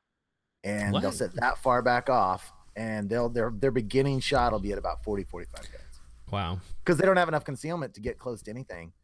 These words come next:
Speaker 2: Hmm.
Speaker 1: So that, that's their plan of attack from the get-go. And I
Speaker 2: I've
Speaker 1: would
Speaker 2: never
Speaker 1: highly discourage that type of a
Speaker 2: I don't think I've ever killed anything outside of forty-five yards.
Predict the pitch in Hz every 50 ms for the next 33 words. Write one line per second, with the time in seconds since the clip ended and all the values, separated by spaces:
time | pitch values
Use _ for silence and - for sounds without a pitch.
0 | _ _ _ _ _ _ _ _ _ _ - - 156 123 92 90 - - - -
1 | - - 98 90 87 104 117 127 127 123 147 139 147 - - - 143 123 - -
2 | - 131 123 113 101 95 92 104 104 104 - - 107 101 92 - - - 104 98
3 | 90 80 90 85 - - 85 71 - 53 - - - - 87 92 110 120 160 160
4 | 139 135 123 135 131 131 123 120 113 98 101 104 - - - 120 113 98 92 82
5 | 78 - 78 71 67 - _ _ - 73 73 - 67 62 62 - - _ _ _
6 | _ _ _ _ _ _ _ - - - - 139 160 175 160 180 143 117 113 123
7 | 117 104 - 120 110 101 101 95 - 101 90 90 87 - - 92 87 87 - -
8 | 92 90 90 - - 82 82 82 80 82 87 85 -